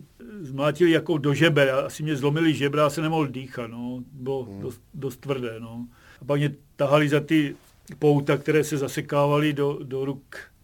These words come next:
Speaker 1: do ruk jako do masa. Tak mě tam tahali po schodech, tak to bylo dost tvrdý.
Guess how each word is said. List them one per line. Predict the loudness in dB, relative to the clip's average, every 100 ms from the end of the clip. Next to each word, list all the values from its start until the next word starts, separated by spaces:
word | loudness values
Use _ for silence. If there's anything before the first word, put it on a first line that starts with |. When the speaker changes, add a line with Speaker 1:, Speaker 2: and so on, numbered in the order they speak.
| -10
Speaker 1:
do | -6
ruk | -4 -6 -6 -8
jako | -6 -4
do | -4
masa. | -6 -6 -4 -4 -6 -18 -20 -20 -20 _
Tak | -8
mě | -6
tam | -4 -2
tahali | 0 2 2
po | 0 -6
schodech, | -6 -2 0 0
tak | -4 -4
to | -4
bylo | 0 2
dost | 0 -4
tvrdý. | -10 -6 -2 -2 -2